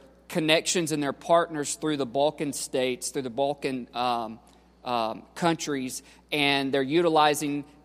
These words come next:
um, a, a, a structure there to get s-, resources and food and other important needs down into Turkey. And so I, he just asked, he's just asking his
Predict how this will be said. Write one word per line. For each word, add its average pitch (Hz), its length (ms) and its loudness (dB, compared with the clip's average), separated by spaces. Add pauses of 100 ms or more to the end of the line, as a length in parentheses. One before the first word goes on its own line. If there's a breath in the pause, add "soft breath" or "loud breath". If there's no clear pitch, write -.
(220)
um, 127 400 2 (120)
a, 139 40 0
a, 123 480 0
a 123 60 -6
structure 160 600 0
there 135 360 0
to - 140 -8
get 143 360 0
s-, - 240 -8 (200)
resources 143 760 -2
and 123 120 -6
food 147 600 -2
and 120 180 -8
other 143 320 2 (600)
important 147 500 0
needs 139 520 -2 (360 loud breath)
down 147 320 4
into 143 320 -4
Turkey. 139 520 -4
And 131 120 -6
so 135 400 -2 (260 loud breath)
I, 156 140 2 (100)
he 156 160 -4
just 165 260 -2
asked, 156 300 2
he's 165 140 -2
just 185 180 -2
asking 156 440 0
his 143 200 -6